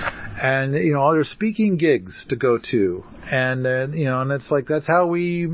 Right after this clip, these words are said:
change things. That's how we make a difference, is we, we take risks and go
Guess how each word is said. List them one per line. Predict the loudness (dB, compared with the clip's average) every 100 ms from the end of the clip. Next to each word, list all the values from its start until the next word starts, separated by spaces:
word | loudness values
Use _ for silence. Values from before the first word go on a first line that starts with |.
| -4 -2
change | 0 2 2 2 0 0
things. | 0 2 2 2
That's | 0 0
how | 0
we | 0
make | -2 -2
a |
difference, | 0 0 2 2 0 -4
is | -4
we, | -2 -4 -4 -4
we | -4
take | -2 -2 0 2
risks | 4 2 -4 -10 -4
and | -2
go | 2 2 2 -2